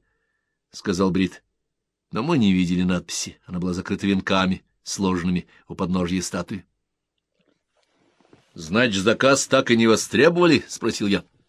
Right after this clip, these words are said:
«За него даже и не заплатили. Рассказывают так. Этот немец, иммигрант, ехал с женой на запад, а она тут в Илиуме умерла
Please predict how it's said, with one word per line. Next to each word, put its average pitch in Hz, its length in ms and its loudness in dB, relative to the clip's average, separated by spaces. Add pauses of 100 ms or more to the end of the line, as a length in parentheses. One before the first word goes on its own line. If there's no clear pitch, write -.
(300)
«За 117 240 0
него 165 260 6
даже 147 340 4 (180)
и 147 160 6
не 147 80 6
заплатили. 120 720 4 (840)
Рассказывают 208 640 4
так. 95 460 2 (220)
Этот 120 400 0
немец, 214 760 2
иммигрант, 110 800 2
ехал 127 400 2
с 95 40 2
женой 104 260 2
на 101 160 4
запад, 139 680 0 (760)
а 247 160 2
она 233 180 4
тут - 400 0 (260)
в 117 100 -2
Илиуме 117 380 4
умерла 95 560 2